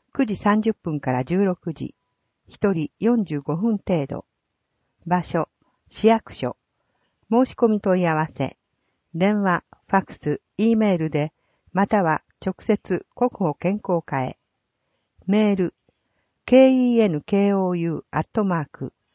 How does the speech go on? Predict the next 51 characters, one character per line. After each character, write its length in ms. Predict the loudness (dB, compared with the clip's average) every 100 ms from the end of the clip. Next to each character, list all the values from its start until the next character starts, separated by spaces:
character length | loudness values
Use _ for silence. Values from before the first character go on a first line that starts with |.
| _ _
シ 280 | -10 0 2
ー 100 | 4
ア 40 | 2
イ 100 | 0
テ 180 | -2
ィ 120 | -2 0
ー 40 |
ワ 140 | 0
イ 100 | -2
ド 100 | -4
ッ 80 | -8 _
ト 180 | -10 -10 _ -4
ゼ 100 | -2
ッ 60 | 0
ト 100 | -2
ユ 180 | 0 0
ー 40 | -2
エ 60 |
ス 140 | -2 0
エ 80 | 0
イ 80 |
チ 160 | -2 -4
ア 80 | -2
イ 100 | -2
ド 140 | -6
ッ 40 | -8 -10
ト 160 | -12 -12 _ _ -2
エ 100 | 0
ル 120 | 2
ジ 120 | 0 -2
ー 120 | -2
ド 120 | -4
ッ 60 | -8
ト 120 | -12 -4
ジ 120 | -2
ェ 80 | -2
ー 60 | -4
ピ 260 | -8 -8 -14
ー。 0 | _ _ _ _ _ _ _ _ _ _ _ _ _ _ _ _ _ _ _ 0
家 160 | 2
族 240 | 2 -2 -2
の 120 | -2
た 160 | -2
め 140 | -2 -2
の 240 | -2 -6 -6
物 320 | -2 2 2
忘 260 | 0 0
れ 120 | 0 0
相 280 | 0 -2
談 240 | 0 -2 -4
会。 360 | -6 -6 -6